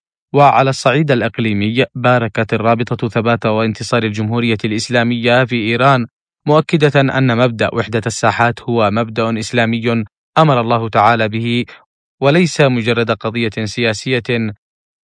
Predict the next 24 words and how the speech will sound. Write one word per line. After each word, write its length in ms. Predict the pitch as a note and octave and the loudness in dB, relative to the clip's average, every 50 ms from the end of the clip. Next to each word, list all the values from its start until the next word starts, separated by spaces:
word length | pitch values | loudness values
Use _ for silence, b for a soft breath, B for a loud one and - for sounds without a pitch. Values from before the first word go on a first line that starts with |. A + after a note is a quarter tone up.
| _ - | _ -8
مختتمة 680 | D3+ - - F3+ - E3+ D3 C#3+ C3+ - C#3+ C#3+ C#3+ C3+ | -4 0 0 2 2 2 2 2 2 2 2 2 2 0
ببيانها 720 | B2 A2 G#2+ A2+ A#2+ B2+ B2+ A#2+ A#2 A#2 A#2+ A#2+ A#2+ A#2 - _ _ _ _ - | 0 0 2 2 4 4 2 2 0 0 0 0 0 0 -2 _ _ _ _ -2
بمباركة 640 | C#3 C#3 D3 C#3 C3 C#3 C#3 D3 E3 D3+ - D#3+ C#3+ - | 0 2 2 2 4 4 4 4 4 2 2 2 2 2
ما 140 | B2+ A2+ G#2 | 0 0 0
ورد 460 | G2+ G#2+ B2 B2 B2 A#2 A2 A2+ A2 | 0 2 2 2 2 0 0 -2 -2
في 200 | G#2 - A2+ G#2 | -2 -2 -4 -4
بيان 280 | F#2+ G#2 A2 A#2 A#2 A#2 | -2 0 0 0 0 -2
السيد 340 | G#2 - - A#2 A2+ A2 | -2 -2 0 0 0 0
القائد 400 | A2+ G#2+ G#2 - B2 B2 C#3 C3+ | -2 -4 0 2 2 2 4 4
عبد 200 | B2+ G#2+ A2 G#2+ | 4 2 2 0
الملك 340 | A2 G#2 A2 A2+ A#2 G#2+ - | -2 -2 -2 -2 -2 -4 -4
بدر 160 | A2+ G#2+ A2 | -6 -4 -4
الدين 220 | A2+ G#2+ G#2+ A#2 A2 | -4 -4 -2 -2 -2
الحوثي، 600 | G#2 G2 - A2+ A2 G#2 - A#2+ G#2+ G2+ G2+ F#2+ - _ _ _ _ _ _ _ - | -2 -2 -2 -4 -2 -2 -2 -2 -2 -2 -4 -8 -10 _ _ _ _ _ _ _ -4
موجهة 480 | A#2+ A#2 A#2 A2 G#2 A2 A#2+ A#2 A2+ G#2 - | -2 0 0 0 -2 -2 0 0 0 0 0
الدعوة 480 | C3 B2+ B2 A#2+ A2+ A#2 G#2+ A2 A2 G#2+ - | 0 0 0 0 2 2 2 2 2 0 0
لأبناء 440 | A2 A2+ A2 G#2 A2 A#2 A2+ G#2+ | 0 0 0 0 0 -2 -2 -2
الشعب 300 | A2+ A2 - - A2 G#2+ | -2 -2 -2 -2 -2 -2
اليمني 520 | A2+ A#2 A#2 A2+ A2 A2 A2 A#2 B2+ C3 B2+ - _ _ _ _ - | -2 -2 -2 -2 -2 -2 -2 -2 -2 -2 -4 -6 _ _ _ _ 0
إلى 140 | D3 C#3 C3+ | 2 2 2
التعبئة 500 | B2+ - - B2 G#2 G#2+ B2 B2 A2 A2 - | 0 0 0 0 0 0 0 -2 -4 -4 -4
العامة 380 | A#2 A2 G2+ G#2+ B2 C3 C3+ C#3+ | -2 0 2 2 2 2 2 2
والاستعداد 640 | C#3+ C3 B2 A2+ - - A2+ G#2 A2+ B2+ B2 A2+ A2+ | 2 2 0 -2 -4 -6 -6 -4 -2 -2 -2 -2 -2
العالي 520 | A2 G2+ G#2+ A#2 A2+ A#2 A#2 A#2 C3 C3 | 0 2 2 2 2 0 0 -2 -2 -2